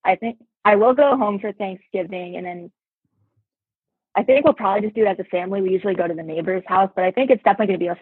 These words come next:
smaller kind of event, and I'm not gonna fly. I'll probably have to drive that. And so I think that Q three, it's not gonna, not,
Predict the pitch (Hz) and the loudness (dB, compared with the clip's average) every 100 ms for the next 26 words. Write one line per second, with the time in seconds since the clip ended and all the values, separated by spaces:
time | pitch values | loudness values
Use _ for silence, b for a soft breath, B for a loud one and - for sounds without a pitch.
0 | - 190 175 180 170 170 185 175 170 156 | -6 0 2 2 0 -4 -6 -2 -2 -2
1 | 151 185 - _ _ _ - 196 175 180 | -8 -16 -20 _ _ _ -2 0 2 2
2 | 175 180 175 190 202 202 190 - 165 165 | 2 0 0 2 2 2 -2 -2 0 2
3 | 165 180 175 160 - 151 147 151 156 147 | 0 -2 -2 -2 -6 -4 2 2 0 -2
4 | 151 170 _ _ _ _ 180 175 165 190 | 0 0 _ _ _ _ -6 -6 0 2
5 | 165 147 175 _ _ _ _ - 202 277 | 4 2 -6 _ _ _ _ -2 0 2
6 | 302 - 330 240 - 233 214 190 208 208 | 0 2 4 4 0 -4 0 2 2 2
7 | 208 _ _ - 202 214 220 247 233 185 | -2 _ _ -6 -2 0 2 2 0 -2
8 | 185 | -6